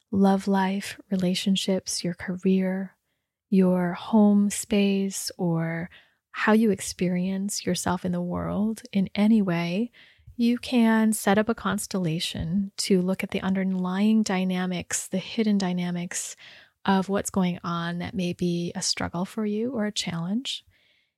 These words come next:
and allow the organic healing and balancing to emerge so that you can step more forward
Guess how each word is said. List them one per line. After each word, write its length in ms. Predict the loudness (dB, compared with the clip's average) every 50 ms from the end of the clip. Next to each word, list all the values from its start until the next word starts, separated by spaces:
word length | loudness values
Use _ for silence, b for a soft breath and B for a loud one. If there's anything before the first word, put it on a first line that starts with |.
| _ _ _ 6
and 480 | 6 8 8 6 4 2 0 -2 -4 -2
allow 640 | -2 -2 0 0 0 0 0 0 0 0 0 0 -2 -2
the 160 | 0 0 0
organic 440 | 0 0 -2 -2 -2 -2 -4 -6 -6
healing 560 | -4 -2 0 2 2 2 2 2 0 0 -2
and 120 | -4 -6
balancing 680 | -4 -2 0 0 2 2 0 0 -2 -4 -4 -6 -6 -6
to 160 | -6 -4 -4
emerge 720 | -2 -2 0 0 0 0 0 0 -2 -4 -4 -6 -6 -6 -8
so 200 | -8 -8 -4 -4
that 160 | -4 -4 -6
you 60 | -4 0
can 140 | 0 0
step 340 | 0 0 -2 -4 -6 -6 -6 -2
more 300 | 0 0 2 2 0 -2
forward 580 | -4 -4 -2 -2 0 0 0 -2 -2 -4 -6